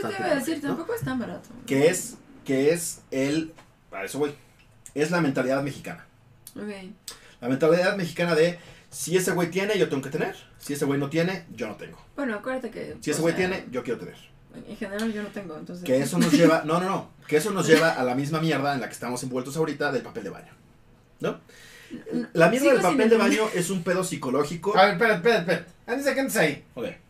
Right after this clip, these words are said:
Speaker 3: Cerremos el festival.
Speaker 1: Bueno, cerramos el festival. Ok.
Speaker 2: ¿Qué tal? Sí,
Speaker 1: Sí,
Speaker 2: califica.
Speaker 1: estigmatizados, nacos. No, ya di, ya di la calificación. O sea,
Speaker 3: Ya,
Speaker 1: el
Speaker 3: o
Speaker 1: fe-,
Speaker 3: sea,
Speaker 1: ya,
Speaker 3: ya,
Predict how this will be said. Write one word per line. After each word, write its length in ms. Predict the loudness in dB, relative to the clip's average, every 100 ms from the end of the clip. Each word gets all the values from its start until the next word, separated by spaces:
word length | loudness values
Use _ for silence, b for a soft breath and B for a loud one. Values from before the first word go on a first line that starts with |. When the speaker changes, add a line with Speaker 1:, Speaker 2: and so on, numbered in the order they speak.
| -4
Speaker 3:
Cerremos 340 | 2 4 4 2
el 60 |
festival. 360 | -2 -4 -6 -6
Speaker 1:
Bueno, 200 | -4 -2
cerramos 300 | 2 6 6
el 60 | 4
festival. 280 | -4 -10 -12 -4
Ok. 120 | -2
Speaker 2:
¿Qué 260 | 0 0 -2
tal? 240 | -4 -6 -2
Sí, 100 | 4
Speaker 1:
Sí, 100 | 4
Speaker 2:
califica. 420 | 4 0 0 2
Speaker 1:
estigmatizados, 760 | 4 4 2 0 2 2 2 -2
nacos. 280 | -4 -4 -6
No, 100 | -2
ya 100 | 0
di, 220 | -2 -6
ya 100 | -6
di 140 | -6 -6
la 140 | -6
calificación. 420 | -8 -12 -14 -16 -18 -20 -20 -12
O 80 | -2
sea, 200 | 0 2
Speaker 3:
Ya, 60 |
Speaker 1:
el 60 | 4
Speaker 3:
o 40 |
Speaker 1:
fe-, 100 | 2 6
Speaker 3:
sea, 100 | 6
Speaker 1:
ya, 100 | 8
Speaker 3:
ya, 180 | 6